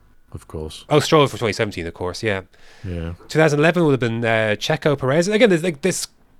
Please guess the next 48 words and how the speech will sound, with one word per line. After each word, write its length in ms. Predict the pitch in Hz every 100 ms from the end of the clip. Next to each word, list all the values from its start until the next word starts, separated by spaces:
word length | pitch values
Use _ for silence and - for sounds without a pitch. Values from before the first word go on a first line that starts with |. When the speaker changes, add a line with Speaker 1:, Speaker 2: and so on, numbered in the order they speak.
| - - - - - - _
Speaker 2:
I 60 | -
Speaker 1:
There's 60 | 214
Speaker 2:
don't 60 | 233
know 20 |
Speaker 1:
always 120 | 123
Speaker 2:
how 40 | -
Speaker 1:
gonna 160 | 110
be 60 | 101
at 60 | 98
least 260 | 110 98
one 400 | 92 95 85 76 78
somewhere. 380 | 95 85 78
Speaker 2:
it's, 160 | 78 139
so, 160 | - 175
like, 200 | 160 151
this 160 | 190
is 60 | -
gonna, 180 | 208 147
unless 300 | 143 160 208
something, 240 | 185 160
uh, 180 | 131 120
something 240 | 113 139 107
changes 380 | - 131 107
and 80 | 95
Williams 360 | 101 101 92 -
decides 240 | - 98
to 60 | -
go 140 | 87
somewhere 280 | - 101 87
else, 160 | 104 107
or 40 |
someone 220 | 104 104
else 200 | 104 110
goes 260 | - 101 95
out 140 | 98
of 160 | 90 87
left 160 | 92
field 140 | - 90
and 60 |
retires 400 | 80 - 95 101 90
or 60 |
whatever. 280 | 82 87 98
Like, 180 | 87 -
it 80 | 160
is, 140 | 208 - - - - -
I 80 | 160
don't 140 | 208
know, 120 | 156